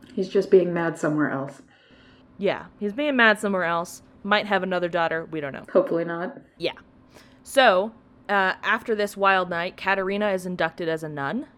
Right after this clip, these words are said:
Speaker 2: and given habits by Saint Francis as well. And Hiara and Katerina take new names, which is what nuns do, um, and they become Claire and Agnes.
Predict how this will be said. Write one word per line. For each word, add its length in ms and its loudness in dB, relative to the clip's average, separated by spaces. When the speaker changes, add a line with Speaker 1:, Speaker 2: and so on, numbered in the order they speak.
Speaker 2:
and 200 -8
given 220 -4
habits 540 -6
by 280 -6
Saint 200 -16
Francis 400 -12
as 140 -18
well. 340 -8
And 260 -4
Hiara 460 6
and 100 -8
Katerina 560 -2
take 440 -8
new 160 -8
names, 480 -4
which 340 -12
is 80 -20
what 160 -10
nuns 380 -12
do, 320 -8
um, 220 -2
and 80 -4
they 80 0
become 300 -8
Claire 360 -2
and 140 -2
Agnes. 640 -8